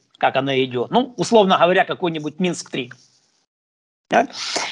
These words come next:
И даже речь не идёт о том, чтобы вернуться на позиции, там, двадцать третьего февраля. Но вот президент чётко сказал, «Для нас победа — это возвращение всех территорий Украины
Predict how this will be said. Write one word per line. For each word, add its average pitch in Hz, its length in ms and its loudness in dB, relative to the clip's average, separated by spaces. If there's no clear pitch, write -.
И 185 140 8
даже 214 640 4
речь 226 280 -4
не 185 220 -4
идёт 196 400 -2
о 147 40 -6
том, 180 220 -6
чтобы 147 460 0
вернуться 160 500 -2
на 139 120 -2
позиции, 131 540 -8
там, 120 240 -4
двадцать 127 380 -4
третьего 127 320 -8
февраля. 117 560 -8
Но 190 560 4
вот 180 300 -2
президент 160 520 -2
чётко 151 300 -2
сказал, 135 260 -4
«Для 139 140 -4
нас 196 180 0
победа — 151 440 -4
это 147 200 -6
возвращение 139 540 -6
всех 139 220 -8
территорий 127 560 -12
Украины 143 720 0